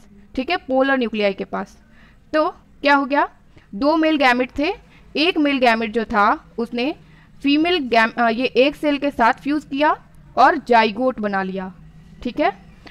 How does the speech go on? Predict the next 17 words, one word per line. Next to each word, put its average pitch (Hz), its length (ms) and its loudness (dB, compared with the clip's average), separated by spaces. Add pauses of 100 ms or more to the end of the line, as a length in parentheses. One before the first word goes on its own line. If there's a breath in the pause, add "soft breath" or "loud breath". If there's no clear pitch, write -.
(160 loud breath)
और 302 240 4 (460)
जो 285 140 -2
दूसरा 254 380 0
वाला 339 200 4
मेल 269 180 0
गैमेट 226 380 0
है 262 140 0 (160)
वो 240 180 -2
इस 330 200 -4
central 254 540 -4
polar 269 380 2
nuclei 247 400 0
के 240 120 -4
साथ 226 200 -2
fuse 214 280 -8
करता 208 340 -6
है 262 200 -2